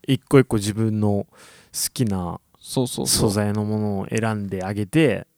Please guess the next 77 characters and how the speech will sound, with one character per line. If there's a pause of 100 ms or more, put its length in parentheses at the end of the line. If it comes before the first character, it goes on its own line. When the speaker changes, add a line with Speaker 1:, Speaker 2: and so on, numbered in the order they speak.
(300)
Speaker 1:
組
み
立
て
て
い (560)
き
た
い
な
っ
て
感
じ？ (140)
Speaker 2:
う
ん。
で、
な
ん
か
塗
装
と
か
自
分
で
好
き
な
よ
う
に
で
き
る
じ
ゃ
ん。
Speaker 1:
あ
ー、
そ
れ
で
か
い
ね。
塗
装
が
で
も
一
番
大
変
そ
う
だ
け
ど
ね。 (360)
Speaker 2:
ま
あ
ね、
そ
こ
は
大
変
だ
ろ
う
け
ど、
Speaker 1:
う
ん。